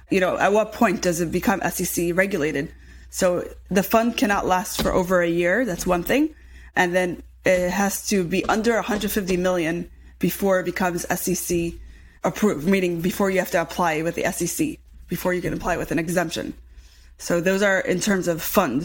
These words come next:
those are things to know. But in terms of do's and don'ts, um, Kim Lisa Taylor puts it all out there, and you can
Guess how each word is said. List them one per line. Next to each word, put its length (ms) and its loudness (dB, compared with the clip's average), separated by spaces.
those 300 -2
are 340 -2
things 360 -4
to 120 -2
know. 240 -2
But 160 2
in 60 -2
terms 280 2
of 140 0
do's 180 2
and 140 0
don'ts, 380 2
um, 260 2
Kim 260 2
Lisa 220 0
Taylor 340 2
puts 220 4
it 100 4
all 140 4
out 240 0
there, 380 2
and 380 2
you 120 2
can 420 0